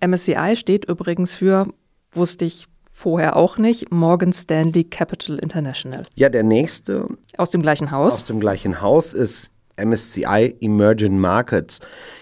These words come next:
Speaker 2: Emerging Markets, das haben wir ja eben auch schon mal erwähnt, das sind die Schwellenländer und daran investiert er halt eben.
Speaker 1: Und dann gibt es noch den M S C I A C W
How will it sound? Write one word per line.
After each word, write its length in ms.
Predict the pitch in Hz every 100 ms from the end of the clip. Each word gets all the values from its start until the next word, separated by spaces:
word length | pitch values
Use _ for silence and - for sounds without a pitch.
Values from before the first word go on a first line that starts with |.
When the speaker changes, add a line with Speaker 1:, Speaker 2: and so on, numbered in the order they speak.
| _
Speaker 2:
Emerging 600 | - 98 98 101 101 101 -
Markets, 540 | 104 101 104 113 -
das 160 | 101 -
haben 200 | 104 92
wir 120 | 95
ja 180 | 92 92 - _
eben 240 | 101 95
auch 140 | - 143
schon 300 | 147 127 113
mal 160 | 113 104
erwähnt, 480 | 101 110 110 - -
das 280 | 110 - -
sind 360 | 113 104 113
die 120 | 113
Schwellenländer 720 | - - 127 135 110 90 85 -
und 160 | 90
daran 320 | 98 110 104 117
investiert 520 | 98 131 - 101 -
er 40 |
halt 160 | - -
eben. 220 | 50 - _ _ _ _ _ - - -
Speaker 1:
Und 220 | - 160 147
dann 240 | 156 214
gibt 240 | 190 -
es 120 | 175 175
noch 240 | 170 165
den 360 | - 156 160 165
M 260 | 160 160
S 160 | 156 -
C 180 | 151 -
I 400 | 156 151 151 156 - _ _ _ _ -
A 280 | 151 151
C 420 | - - 151 147 143
W 180 | 135